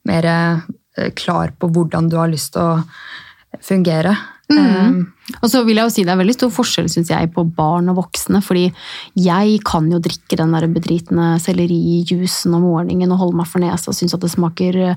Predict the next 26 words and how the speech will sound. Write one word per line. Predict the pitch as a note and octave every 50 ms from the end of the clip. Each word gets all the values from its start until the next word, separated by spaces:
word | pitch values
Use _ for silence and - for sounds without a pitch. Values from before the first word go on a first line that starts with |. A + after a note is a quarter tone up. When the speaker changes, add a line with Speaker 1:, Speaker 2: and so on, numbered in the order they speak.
| - - - - - - - -
Speaker 2:
vondt, | F#3 G3+ A3 G#3+ G#3+ A3 G#3+ -
men | G#3 F#3+ F#3 F#3
jeg | E3+ F3 E3+
får | E3 - - F3 E3 E3+ E3+
ikke | - - A3 G#3+ G#3+ F#3+
barna | E3+ E3+ D#3 - - F2 D#3+ D#3+ D#3+
mine | E3 E3 E3+ E3
til | - F#3
å | F3
drikke | F#3+ F#3 - _ - - F3+
det, | F#3+ G3 B3 C4 B3+ - - -
Speaker 1:
Mm. | A3+ G#3+ G3+ G3 F#3+ F#3 -
Speaker 2:
eh, | - G3 G3 F#3+ F#3 F3+ F3+ F3+ F#3 F#3 F3+ F#3 F#3 F#3 F3+ F#3 - F#3+
eller | F3+ F3+
kutte | F#3 - - G3 - - - F#3+
ut | F#3 -
hundre | - G3 F#3+ F3 E3+ E3+ F3
matvarer, | F3 F3 E3+ D#3+ - - G2 G2 F#2+ F#3+ F#3 F#3
ikke | G#2+ - -
sant? | - G#3+ G3 -
Så, | A3 G3+ G3 - - - - - - - -
så | -
jeg | G#3+ E3+
tenker | G#3+ G3+ F3+ - F#3+ G3
at, | - - - - -
eh, | G#3 G3 F#3+ F#3+ F#3+ F#3 F#3 F#3 F#3 F#3 F#3+